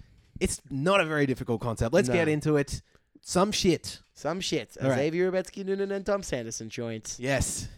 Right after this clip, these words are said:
Speaker 1: Yet another.
Speaker 2: Twenty sixteen. It's a
Speaker 1: Mm.
Speaker 2: rush job. We gotta get it out.
Speaker 1: Well, we've got, like,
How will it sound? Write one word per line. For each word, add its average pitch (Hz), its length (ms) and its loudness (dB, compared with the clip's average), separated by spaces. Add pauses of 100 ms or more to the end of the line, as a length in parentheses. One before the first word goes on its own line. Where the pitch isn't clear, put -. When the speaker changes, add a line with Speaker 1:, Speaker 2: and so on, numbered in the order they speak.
Speaker 1:
Yet 180 280 4
another. 160 360 -2
Speaker 2:
Twenty 196 180 2
sixteen. 170 680 -2
It's 180 240 -2
a 214 60 2
Speaker 1:
Mm. 214 80 2
Speaker 2:
rush 240 340 2
job. 127 280 -2
We 120 120 -4
gotta 135 180 0
get 143 180 0
it 147 120 0
out. 151 320 2 (320)
Speaker 1:
Well, 110 160 -4
we've 147 120 -2
got, - 200 0 (560)
like, 120 160 -8